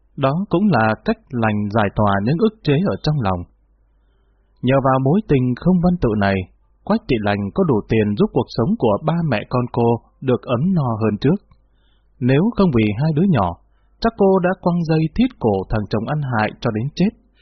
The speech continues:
bởi giống đó uống rượu xong là phũ mồm chửi. Nhiều hôm nó còn cầm dao quắm rượt đuổi ba mẹ con dọc con suối. Nằm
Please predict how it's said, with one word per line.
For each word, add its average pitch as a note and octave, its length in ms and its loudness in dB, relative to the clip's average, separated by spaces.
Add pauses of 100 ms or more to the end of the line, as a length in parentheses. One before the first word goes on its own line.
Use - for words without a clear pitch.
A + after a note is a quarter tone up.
(240)
bởi A#2 240 4 (120)
giống D3+ 220 0
đó F3+ 140 2
uống F3 220 2
rượu C#3 160 0
xong F3 280 -4
là G2 140 -2 (120)
phũ D#4 60 -2 (160)
mồm A2+ 160 2 (100)
chửi. G2 200 0 (720)
Nhiều A2 320 2
hôm C3 340 -2
nó F3+ 140 -2
còn B2 220 0
cầm A#2+ 120 2 (140)
dao E3 200 0
quắm D3 160 0 (200)
rượt B2+ 180 2
đuổi A#2 240 2 (120)
ba F3+ 60 0 (100)
mẹ G#2 180 -2
con E3 140 -2 (100)
dọc G2+ 180 -4
con A2+ 140 -2 (120)
suối. A2 180 0 (1200)
Nằm A2+ 160 0